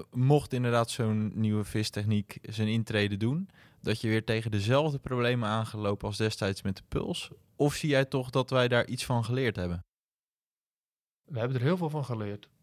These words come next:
Speaker 2: Dat, eh, dat is duidelijk. Ik bedoel, het zou heel raar zijn als ik nou zou zeggen, "We hebben er niks van geleerd, we gaan het op dezelfde manier doen." Ehm, we hebben vele gesprekken over gevoerd en dat is echt wel binnengekomen.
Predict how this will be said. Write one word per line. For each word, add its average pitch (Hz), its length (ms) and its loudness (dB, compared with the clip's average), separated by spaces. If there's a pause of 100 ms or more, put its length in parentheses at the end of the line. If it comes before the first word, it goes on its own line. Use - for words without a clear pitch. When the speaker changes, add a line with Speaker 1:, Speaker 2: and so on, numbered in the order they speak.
(300)
Speaker 2:
Dat, 127 380 -6
eh, 123 380 -4
dat 131 240 -6
is 123 120 -6
duidelijk. 107 520 -4
Ik 147 80 -14
bedoel, 120 200 -8
het 117 100 -10
zou 123 160 -8
heel 131 160 -4
raar 127 240 -2
zijn 123 220 -4
als 120 120 -4
ik 120 80 -10
nou 120 180 -4
zou 120 120 -6
zeggen, 117 260 -4
"We 113 60 -4
hebben 120 180 -4
er 120 60 -6
niks 117 140 -8
van 120 160 -6
geleerd, 117 260 -12
we 120 100 -10
gaan 117 100 -6
het 113 100 -6
op 120 80 -12
dezelfde 113 360 -4
manier 113 280 -6
doen." 165 260 -8 (1000)
Ehm, 117 440 -2 (540)
we - 60 -12
hebben 104 200 -10
vele 156 380 -6
gesprekken 139 480 -8
over 127 220 -6
gevoerd 123 480 -6 (720)
en 113 100 -6
dat 117 160 -4
is 120 100 -8
echt 135 200 -8
wel 127 120 -4
binnengekomen. 107 760 -8